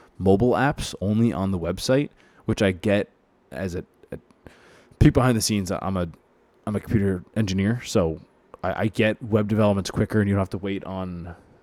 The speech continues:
Google and you don't have to wait on Apple to approve your features. But, dude, just release them all at the same time. Like, delay it. Delay the web or don't announce it. Maybe just soft release it and don't make the announcement until it's live on every platform.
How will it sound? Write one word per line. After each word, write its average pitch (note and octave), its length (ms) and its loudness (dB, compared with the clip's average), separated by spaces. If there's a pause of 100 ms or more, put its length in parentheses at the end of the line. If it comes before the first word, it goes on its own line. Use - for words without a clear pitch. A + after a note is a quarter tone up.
(140)
Google G#2 420 8
and F#2+ 80 2
you F#2+ 60 4
don't F2+ 60 2
have F#2+ 100 -4
to F#2 80 0
wait F#2 160 2
on F2 100 -2
Apple F2 300 -2
to F#2 100 -2
approve F2 260 -4
your F2 80 -8
features. G#2 360 -2
But, D#2+ 240 -6 (400)
dude, A2 180 -4
just - 320 -10
release A#2 340 2
them B2+ 120 0
all A2 80 -2
at - 60 -10
the - 40 -20
same F2+ 260 -10
time. - 420 -10 (240)
Like, G#2 180 -6
delay B2 480 6
it. G#2 160 2 (240)
Delay C#3 280 6
the D3+ 100 8
web C#3+ 440 4 (300)
or G#2 100 0
don't C3 240 4
announce A2+ 400 2
it. D#3 240 4
Maybe A2+ 220 2
just G2 260 -2
soft A2+ 460 2
release C#3 420 4
it G#2+ 100 2
and G2 120 -6
don't G2+ 200 0
make A2 140 0
the A2 120 0
announcement G#2 400 0
until A2+ 160 -4
it's - 120 -6
live G2 300 0
on F2 80 -2
every G2+ 240 2
platform. D#3+ 640 -6